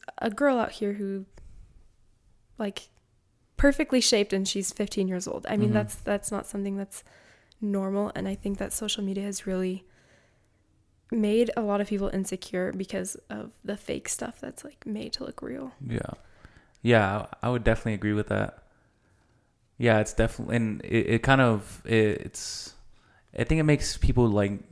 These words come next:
Speaker 2: like, unconsciously just generalize.
Speaker 1: Yeah.
Speaker 2: And, um, that's, I think I, that's why I try my best to, I try to be, like, as, like, as,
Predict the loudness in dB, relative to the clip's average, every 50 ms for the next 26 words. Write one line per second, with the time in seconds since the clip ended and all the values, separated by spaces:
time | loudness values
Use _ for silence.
0 | -6 -4 -4 -2 0 0 -2 0 0 -2 -2 -2 -2 -4 -2 -2 0 0 0 -2
1 | 0 0 0 0 2 2 2 2 2 2 2 2 0 -2 -4 -6 -12 -18 -20 _
2 | _ _ -2 -2 -2 -2 -4 -6 -8 -10 -8 -4 -4 -2 0 0 0 0 0 0
3 | -2 -4 -6 -8 -10 -14 _ _ -20 -20 _ _ -20 -20 _ _ _ _ _ _
4 | _ _ _ _ _ 0 0 2 4 4 4 4 4 4 4 4 4 2 0 0
5 | 2 2 2 4 4 4 4 4 4 4 4 4 2 2 0 -4 -4 0 0 2
6 | 2 2 0 0 -2 -2 -4 -6 -10 -14 -16 -18 -18 -18 -20 -20 -20 _ -20 _
7 | _ _ _ _ _ _ _ _ _ _ _ _ -20 _ _ _ _ _ -2 2
8 | 4 6 6 6 6 6 6 6 6 6 4 2 2 2 2 2 0 0 -4 -8
9 | -10 -12 -12 -8 -6 -6 -4 -2 -2 -2 -2 -4